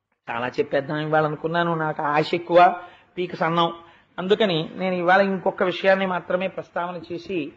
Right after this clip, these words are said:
వాటి ప్రసంగాన్ని పూర్తి చేస్తాను. ఇదొకటి మనం జీవితంలో చాలా జాగ్రత్తగా తెలుసుకోవలసినటువంటి సత్యం. ఆ పోతన గారు అంటారు భాగవతాన్ని ఆంధ్రీకరిస్తూ, అంటే అది వ్యాసుడి మాట అనుకోండి, నాకు పోతన గారి మాట పది మాటలు ఎత్తడం సంతోషం. ఎందుకంటే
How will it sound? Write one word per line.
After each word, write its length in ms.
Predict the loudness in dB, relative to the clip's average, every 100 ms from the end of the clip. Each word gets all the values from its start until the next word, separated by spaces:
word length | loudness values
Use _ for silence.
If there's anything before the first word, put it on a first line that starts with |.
| _
వాటి 220 | -8 -8 -10
ప్రసంగాన్ని 560 | -14 -14 -6 -4 -4
పూర్తి 400 | -10 -14 -16 -20
చేస్తాను. 380 | -12 -8 -8 -10 _ _ _ _ _ -4
ఇదొకటి 320 | 0 2 0
మనం 260 | 0 0 -2
జీవితంలో 500 | -2 -2 2 2 2 0
చాలా 220 | 2 4 4
జాగ్రత్తగా 720 | 4 2 2 0 0 2 2
తెలుసుకోవలసినటువంటి 1200 | 2 -2 -4 0 2 2 0 -4 -4 -4 -4 -6
సత్యం. 400 | -8 -10 -10 -12 -16 _ _ _ _ _ _ _ _ -6
ఆ 180 | -4 -4 -6 -4
పోతన 220 | 0 2
గారు 200 | 4 4
అంటారు 420 | 4 2 4 4
భాగవతాన్ని 680 | 4 4 4 4 2 2 0
ఆంధ్రీకరిస్తూ, 760 | -2 -2 -4 -2 -4 -6 -6 -6
అంటే 200 | -2 -2
అది 140 | -2
వ్యాసుడి 380 | -4 -4 -6 -6
మాట 240 | -6 -6
అనుకోండి, 340 | -8 -8 -8 -8
నాకు 160 | -8
పోతన 340 | -10 -10 -10 -6
గారి 200 | -4 -4
మాట 240 | -6 -8
పది 240 | -6 -6
మాటలు 280 | -6 -8 -8
ఎత్తడం 280 | -8 -8 -8
సంతోషం. 720 | -10 -12 -12 -14 -16 _ -20
ఎందుకంటే 600 | -20 -16 -6 2 2 0